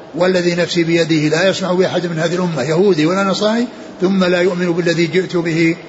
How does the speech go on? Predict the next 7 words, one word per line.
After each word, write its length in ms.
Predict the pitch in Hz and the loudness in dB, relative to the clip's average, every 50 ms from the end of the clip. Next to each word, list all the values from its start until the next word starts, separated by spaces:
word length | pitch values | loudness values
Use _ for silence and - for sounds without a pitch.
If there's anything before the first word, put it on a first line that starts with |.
| - - - - - | -18 -20 -18 -6 -4
إلا 280 | 196 185 175 165 160 | -2 -2 0 0 -2
كان 460 | 160 - 180 175 170 165 165 165 165 165 - - - - - - - | 0 0 -2 -2 0 -2 -2 -4 -4 -6 -8 -12 -16 -20 -18 -12 -8
من 100 | 180 175 | -4 -4
أصحاب 340 | 165 135 - - 180 170 151 | -2 -2 -2 -2 -2 -2 -2
النار". 260 | 156 156 160 143 - - - - - - - - - - - - - | 0 0 -2 -2 -4 -6 -12 -16 -18 -18 -18 -20 -20 -20 -14 -4 -2
ولهذا، 600 | 175 202 214 196 233 262 240 196 202 208 214 - - - - - - - - - - - - - - - - - - - - - - - - - - - - - - - - | 0 2 2 2 2 2 2 4 4 2 2 0 -2 -8 -14 -16 -18 -18 -18 -18 -18 -20 -20 -20 -20 -20 -18 -18 -20 -20 -20 -20 -20 -20 -20 -20 -20 -20 -20 -20 -18 -6 -2
آه، 480 | 160 165 165 156 156 143 143 143 - | 0 0 2 2 0 0 0 -2 -2